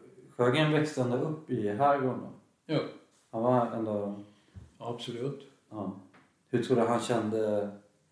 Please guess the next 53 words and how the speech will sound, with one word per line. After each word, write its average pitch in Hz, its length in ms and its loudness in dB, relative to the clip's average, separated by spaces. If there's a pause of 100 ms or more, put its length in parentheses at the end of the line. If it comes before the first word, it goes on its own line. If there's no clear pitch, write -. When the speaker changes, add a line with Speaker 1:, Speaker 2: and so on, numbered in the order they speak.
(320)
Speaker 1:
för 110 80 -6
det, 127 200 4
att 98 220 -6
få 104 320 -16 (120)
flytta - 340 -10
från 110 320 -14
det 113 100 -12 (140)
fina 101 260 -6
huset 110 340 -10 (160)
till 117 200 -12 (120)
Speaker 2:
Ja. 123 240 -8 (220)
Speaker 1:
Det 98 140 -8
här 101 160 2
är 101 60 0
ju - 80 0
också - 160 -8
fint, - 340 -12
men 95 260 -12 (520)
Speaker 2:
Jo, 135 100 4
jo. 156 340 8 (540)
Speaker 1:
det 135 80 -16
är 113 80 -8
Speaker 2:
Nej, 104 260 4
men 107 100 2
Speaker 1:
nästan 107 340 -2
palats 127 420 -2
det 120 80 -8
där 98 220 -4
och 98 60 -8 (120)
Speaker 2:
Jo, 120 260 -2
jo. 107 280 -10
Speaker 1:
det 110 60 -18
här 110 80 -10
är 107 60 -8
ju 101 60 -10
mer 98 180 -10
som 107 80 -14
en 101 60 -12
vanlig 95 200 -8
villa. 98 220 -10
Speaker 2:
Ja, - 280 -16 (100)
det, 113 160 -14
det 123 220 -4
måste 131 340 0
ju 131 60 4
ha 131 60 0
varit 131 200 -4
ett 123 140 -6
litet 127 300 2
steg 127 420 4
neråt 120 360 0
för 98 100 -16
fam-, 110 520 -14